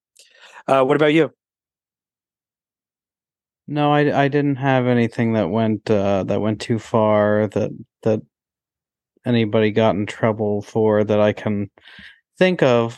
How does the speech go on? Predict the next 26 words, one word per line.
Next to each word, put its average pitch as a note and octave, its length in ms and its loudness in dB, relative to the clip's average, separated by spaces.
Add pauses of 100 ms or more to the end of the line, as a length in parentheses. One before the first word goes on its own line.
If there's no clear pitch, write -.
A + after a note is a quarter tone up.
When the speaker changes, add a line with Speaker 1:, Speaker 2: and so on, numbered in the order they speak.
(140)
Speaker 2:
off B2 280 0
the A#2 80 -4
top A#2 280 0
of A2+ 80 -8
my G#2+ 140 -4
head. A2 480 -2 (1000)
I A#2+ 180 2
mean, G#2+ 580 0 (1000)
you B2+ 120 -2
know, A2 120 2
I've A#2 180 2
talked C3+ 300 0
about A2 400 0
in, G#2 400 -8 (1400)
in, C3+ 340 2
in C3+ 140 2
the B2 80 2
Slacking D3+ 500 0
Off C3 240 0
episode G#2+ 640 -4
how A2+ 760 0 (540)
we A#2+ 320 -2
had A#2+ 240 0
our A2+ 300 2
shenanigans A2+ 960 -2
of, G#2+ 540 -2